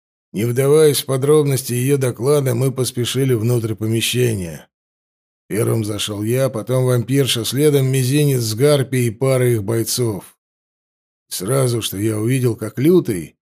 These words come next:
воспользовавшись тем, что Илвус отвлекся на нас, выкинул руку и подался всем своим грузным телом вперед, пытаясь дотянуться до горла парня.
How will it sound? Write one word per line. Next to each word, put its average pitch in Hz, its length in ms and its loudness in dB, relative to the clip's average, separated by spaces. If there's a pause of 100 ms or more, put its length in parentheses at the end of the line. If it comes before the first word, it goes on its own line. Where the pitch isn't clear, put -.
(360)
воспользовавшись 135 920 0
тем, 147 240 0
что 110 180 -4
Илвус 131 420 0
отвлекся 123 500 0
на 123 140 0
нас, 147 300 0
выкинул 131 580 0
руку 160 280 2
и 127 60 0
подался 135 520 0
всем 147 260 0
своим 131 320 -2
грузным 127 460 0
телом 139 320 0
вперед, 143 540 0 (460)
пытаясь 113 460 -2
дотянуться 113 600 -2
до 107 120 -4
горла 110 400 -2
парня. 95 720 -4